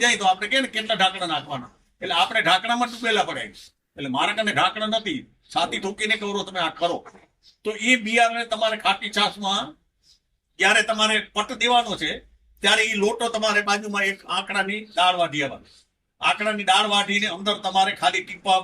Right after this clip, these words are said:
દસ પંદર ટીપા નાખી દેવાના. પછી ટીપા આમ પારે વહી જશે, કાંઈ થઈ જશે. એટલે લોટાની બાજુમાં રાખ્યું, પાંદડું તોડતું આવો ને લોટામાં બોળતું આવો ને. એટલે ઈ દસ પંદર ટીપા જેટલો માલ અંદર થઈ ગયો ને, એટલે તમારી જડીબુટી થઈ જાય. કહેવાનો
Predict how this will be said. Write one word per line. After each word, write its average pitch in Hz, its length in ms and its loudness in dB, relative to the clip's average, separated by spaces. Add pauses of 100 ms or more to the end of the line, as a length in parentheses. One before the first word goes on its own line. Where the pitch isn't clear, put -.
દસ 185 240 -2
પંદર 175 260 -4
ટીપા 180 300 -6
નાખી 196 240 -2
દેવાના. 151 320 -4
પછી 160 180 -8
ટીપા 160 280 -2 (120)
આમ 208 100 2 (380)
પારે 196 220 4
વહી 190 220 -2
જશે, 180 240 4
કાંઈ 208 280 2
થઈ 185 120 2
જશે. 143 280 0 (340)
એટલે 180 160 2
લોટાની 208 460 0
બાજુમાં 208 320 0
રાખ્યું, 214 300 0
પાંદડું 208 360 -2
તોડતું 233 340 0
આવો 175 120 2
ને 180 140 0
લોટામાં 185 460 -2
બોળતું 190 280 -2
આવો 135 100 0
ને. 151 100 -10
એટલે 208 160 0 (220)
ઈ 226 100 -10 (680)
દસ - 220 6
પંદર 214 280 0
ટીપા - 320 -4
જેટલો 208 200 -4
માલ 190 280 6
અંદર 208 180 -4
થઈ 214 160 2
ગયો 226 180 -2
ને, 196 100 -4
એટલે 185 240 -6
તમારી 185 380 -6
જડીબુટી 160 500 -8
થઈ 123 120 -8 (160)
જાય. - 120 -18 (880)
કહેવાનો 220 360 2